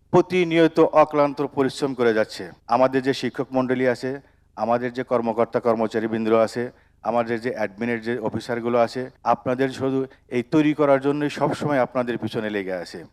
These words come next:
আমরা চাইবো আপনার যেহেতু নতুন বা নবীন, আপনারা সবসময় ক্লাসে এসে আপনাদের টিচারদেরকে জিজ্ঞেস করবেন। এখানে যেহেতু প্রাইভেট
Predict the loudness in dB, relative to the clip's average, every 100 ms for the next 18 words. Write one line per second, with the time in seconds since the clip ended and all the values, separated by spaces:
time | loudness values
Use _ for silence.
0 | _ -2 0 4 4 4 4 2 0 -18
1 | _ -6 -4 -2 -4 -2 -2 0 0 0
2 | -2 -4 -14 _ _ -2 2 6 8 6
3 | 4 -4 _ _ _ _ 0 2 6 4
4 | 4 4 4 4 2 4 4 2 -8 _
5 | _ -6 -2 -2 -2 -4 -4 -8 -10 -14
6 | _ _ 0 2 0 0 -2 0 0 2
7 | -2 -2 -4 -2 -2 0 0 0 -2 -4
8 | -8 -4 -2 -2 -2 2 4 4